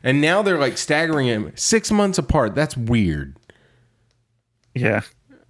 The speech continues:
Speaker 1: You know?
Speaker 2: Well, when's episode nine come out? Does episode nine come out this year?
Speaker 1: I don't know, but, uh, The Last Jedi was only six months ago.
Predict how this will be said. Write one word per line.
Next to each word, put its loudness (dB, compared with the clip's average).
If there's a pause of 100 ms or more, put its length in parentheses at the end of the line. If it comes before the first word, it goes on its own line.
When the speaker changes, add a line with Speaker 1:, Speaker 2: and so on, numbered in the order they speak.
(120)
Speaker 1:
You 2
know? 2
Speaker 2:
Well, 4
when's 2
episode 2
nine 4
come 2
out? 4
Does 2
episode 2
nine 4
come 0
out 2
this 0
year? 2 (140)
Speaker 1:
I -2
don't -6
know, -4
but, -4 (160)
uh, 2
The -6
Last 2
Jedi 4
was 0
only 0
six -2
months 0
ago. -2